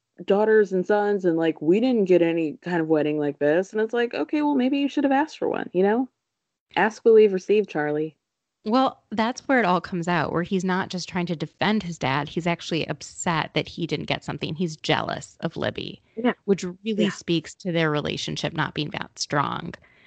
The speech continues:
Speaker 2: Because if you have a
Speaker 1: Mm-hmm.
Speaker 2: sibling and they're happy, you are happy for them. You know, you just, in that
Speaker 1: Right.
Speaker 2: moment, you find joy. But in that moment
Speaker 1: Yeah.
Speaker 2: of drinking, he found bitterness. And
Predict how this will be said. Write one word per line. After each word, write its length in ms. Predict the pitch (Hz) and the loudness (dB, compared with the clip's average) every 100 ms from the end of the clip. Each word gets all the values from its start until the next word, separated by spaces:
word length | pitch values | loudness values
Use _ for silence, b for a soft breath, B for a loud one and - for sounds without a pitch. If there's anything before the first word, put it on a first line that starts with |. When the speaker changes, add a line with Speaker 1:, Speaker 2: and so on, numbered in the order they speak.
| b b | b b
Speaker 2:
Because 300 | 185 190 175 | 0 2 2
if 100 | 180 | 4
you 80 | 214 | 6
have 80 | |
a 60 | - | 4
Speaker 1:
Mm-hmm. 80 | 175 | 4
Speaker 2:
sibling 680 | 165 156 156 151 151 151 - _ _ _ _ - | 0 0 -2 0 -2 -4 -10 _ _ _ _ -2
and 180 | 170 | 2
they're 160 | 180 156 | 2 2
happy, 720 | - 139 - - 233 254 262 _ _ _ _ _ _ _ - | -2 -6 -4 -4 -2 -2 -6 _ _ _ _ _ _ _ -6
you 600 | 202 170 190 196 196 196 190 | -6 -2 0 0 0 0 0
are 100 | 196 | -2
happy 380 | 190 202 214 | -4 -4 -4
for 240 | 196 190 196 | -2 -2 0
them. 420 | 131 57 60 185 _ _ _ _ _ 214 | 0 -2 -8 -16 _ _ _ _ _ -2
You 180 | 202 | 0
know, 280 | 175 156 196 | 2 2 0
you 160 | 208 190 | -2 -2
just, 260 | 196 185 | 0 -2
in 140 | - 185 | -2 0
that 180 | 175 160 | 0 0
Speaker 1:
Right. 120 | 175 | 0
Speaker 2:
moment, 460 | 196 160 151 147 - - | 0 0 -2 -4 -12 -14
you 400 | 165 165 160 160 | -4 0 0 0
find 320 | 165 156 156 | -2 -2 -2
joy. 340 | 156 - - - b b b - | -4 -6 -12 -18 b b b -4
But 140 | 170 | -2
in 120 | 180 196 | 2 2
that 180 | 185 | 2
moment 500 | 202 240 208 170 165 160 | 2 2 4 2 2 -4
Speaker 1:
Yeah. 40 | |
Speaker 2:
of 80 | 160 | -2
drinking, 560 | 202 220 180 165 156 160 | 0 0 0 -4 -4 -6
he 260 | - 165 | -4 -6
found 680 | - 156 156 143 151 151 143 | -2 0 0 -2 -4 -10 -4
bitterness. 720 | 160 131 123 120 123 - _ _ b b b b - | -4 -4 -10 -14 -16 -20 _ _ b b b b 0
And 560 | 165 156 147 151 156 | 2 2 -2 -4 -8